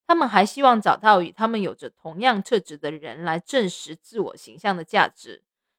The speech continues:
这类人更容易产生焦虑和恐惧情绪，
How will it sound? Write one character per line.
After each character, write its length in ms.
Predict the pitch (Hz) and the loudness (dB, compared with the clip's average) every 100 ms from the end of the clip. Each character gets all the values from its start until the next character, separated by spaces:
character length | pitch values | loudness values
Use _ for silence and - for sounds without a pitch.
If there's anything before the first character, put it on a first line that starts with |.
| _ | _
这 140 | - | 2
类 180 | 339 277 | 8 8
人 320 | 208 165 175 | 8 4 2
更 160 | 202 262 | 0 2
容 180 | 196 175 | 2 0
易 80 | 185 | -2
产 220 | 185 - | -4 -12
生 160 | 196 | -10
焦 240 | 190 226 220 | -2 2 2
虑 300 | 240 226 - | 0 -8 -10
和 240 | - 156 | -10 -12
恐 200 | - - | -12 -16
惧 180 | - 196 | -16 -20
情 220 | - - | -18 -20
绪， 320 | - - 226 | -18 -14 -14